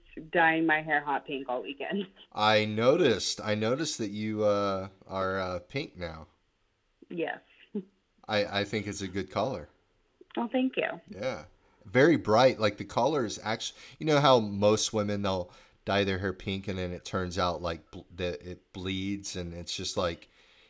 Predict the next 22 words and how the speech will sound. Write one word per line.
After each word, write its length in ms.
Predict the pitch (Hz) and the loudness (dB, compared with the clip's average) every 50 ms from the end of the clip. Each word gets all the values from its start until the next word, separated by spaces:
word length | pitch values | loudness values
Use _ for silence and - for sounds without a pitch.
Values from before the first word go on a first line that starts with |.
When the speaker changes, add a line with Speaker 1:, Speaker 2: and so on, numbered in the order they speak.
| _ _ | _ _
Speaker 2:
it 260 | - 101 92 92 - | -8 -6 -6 -6 -6
turns 400 | - - - 110 101 101 95 90 | -8 -6 -4 -2 -2 -2 -2 -2
out 220 | 101 95 92 - - | 0 0 -2 -2 -6
to, 160 | - - 98 | -4 -4 -2
like, 240 | 92 92 90 87 - | -2 -2 -4 -4 -6
a 40 | 85 | -8
whitish 540 | 82 85 87 90 92 90 92 90 - - | -4 -2 -2 -2 -2 -2 -4 -8 -8 -10
pink. 400 | - - - 90 92 98 - - | -10 -12 -14 -14 -14 -14 -14 -10
Yours 280 | - 107 120 135 131 131 | -4 -4 -2 -2 -2 -4
is, 140 | 113 90 92 | -6 -4 -2
like, 280 | 95 90 82 - - _ - | -2 -2 -2 -4 -12 _ -8
actually 480 | 92 95 90 - - - 90 85 80 - _ | -8 -6 -6 -6 -10 -10 -10 -14 -16 -18 _
pink 320 | - - 104 90 - _ - | -14 -12 -12 -12 -14 _ -18
pink. 260 | 87 80 71 69 - - | -18 -16 -18 -18 -14 -12
I, 20 | |
I, 400 | 85 90 76 - 78 90 92 85 - _ _ _ _ _ _ - | -10 -10 -10 -12 -12 -12 -12 -12 -14 _ _ _ _ _ _ -4
I 40 | 98 | -2
really 260 | 101 101 107 107 98 | 2 4 4 4 2
do 160 | 87 92 92 87 | 0 -2 -4 -4
like 260 | 82 82 80 - - | -4 -6 -8 -10 -14
it, 120 | - - | -16 -16
though. 200 | - 65 - - | -16 -20 -20 -20